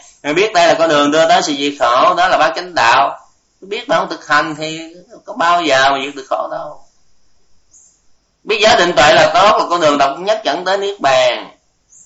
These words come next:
Rồi giới định tuệ là một con đường do Đức Thế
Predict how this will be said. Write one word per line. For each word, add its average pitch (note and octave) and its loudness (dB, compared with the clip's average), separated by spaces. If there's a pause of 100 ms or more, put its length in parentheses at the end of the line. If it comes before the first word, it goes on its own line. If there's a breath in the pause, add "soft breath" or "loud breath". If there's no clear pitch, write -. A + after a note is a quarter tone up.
(320)
Rồi B2 -4
giới F3 4
định E3 0
tuệ C3+ 6
là C#3 4
một D3 0
con D#3+ 0
đường C3 0 (960)
do F3+ 4
Đức A3 0
Thế - -2